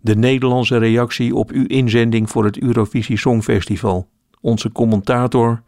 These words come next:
zei over de podiumpresentatie dat hij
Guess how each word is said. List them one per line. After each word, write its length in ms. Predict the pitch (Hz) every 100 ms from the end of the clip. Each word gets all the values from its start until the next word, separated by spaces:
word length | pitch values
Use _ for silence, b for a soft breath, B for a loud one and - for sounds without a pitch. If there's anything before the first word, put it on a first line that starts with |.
| b b b b
zei 320 | b 107 113 117
over 260 | 110 113
de 100 | 98
podiumpresentatie 1400 | - 123 120 113 107 117 101 107 104 110 107 - 107 110 b b b b b b
dat 200 | 104 104
hij 320 | 113 113 110